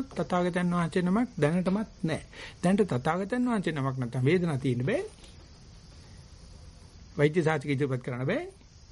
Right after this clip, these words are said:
අඩු ගානේ දවසේ එක චිත්තක්ෂණයක් ඒක බොරු කරපන්. මේ වේදනාව තියෙනවා තමයි දවස පුරාම. නමුත් එක චිත්තක්ෂණයක බලන්න පුළුවන් ද අපිට අති දුක් වේදනා සැප වේදනා මැද තැනට යන්න පුළුවන් කියලා.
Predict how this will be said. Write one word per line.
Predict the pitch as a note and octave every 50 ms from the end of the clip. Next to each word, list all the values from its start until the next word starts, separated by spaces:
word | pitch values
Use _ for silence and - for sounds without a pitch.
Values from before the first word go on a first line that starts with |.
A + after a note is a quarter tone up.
| - - - - - - - - - - -
අඩු | - C3 C#3 F#3+ G#3+
ගානේ | G#3+ G#3 G3 F3
දවසේ | C#3+ D3+ F3 F#3 G3 F#3+ E3
එක | D3 -
චිත්තක්ෂණයක් | G3 G3+ A3+ G#3 - - A3+ - - G#3 A3+ A#3 A3+ G#3+ G#3
ඒක | A3+ A3 A#3
බොරු | A3+ A#3 A3+ A#3
කරපන්. | A3+ A#3+ A3+ A3 A#3 A3 G3 - - - - - - - - - - - - - - - - - - - - - - -
මේ | - C3+ C3+ C3
වේදනාව | A#2+ A#2+ A#2+ C3 C3+ D3+ D3
තියෙනවා | B2+ C3 C3 C#3 D3 C#3 A#2+
තමයි | B2 D3 F3+ G#3 E3+ B2+
දවස | B2 C3 D3 C#3+ D#3
පුරාම. | D3 D3+ D#3+ F#3+ G#3 A3 F#3 A#2+ - - - - -
නමුත් | - - F3+ F#3
එක | - - - - F#3+
චිත්තක්ෂණයක | F#3 - A3+ F#3+ - G#3 F#3+ - - G#3 G#3 G#3+ G3+ G#3 F#3+
බලන්න | F#3 G3 G3 G3 G3 G3
පුළුවන් | F#3 F#3+ F#3 F#3 F#3 F#3
ද | F3+ F3+
අපිට | F3 F3 F3 F3
අති | E3 D#3+ D#3 F3 E3 D3+
දුක් | C3 C#3+ C#3+ - -
වේදනා | - F3 E3+ E3 F3 F3 E3+
සැප | C3 D#3+ D3+ E3+
වේදනා | E3 E3 E3 E3+ D#3+ F3 E3 C#3
මැද | B2+ B2+ C3+ D3 F3+ F#3+
තැනට | F3+ G3 G3 G3 F#3
යන්න | G3+ F#3 E3 D3 C3
පුළුවන් | B2+ A2+ A2 A2+ G#2+ F#2+
කියලා. | G2 - - F#2+ -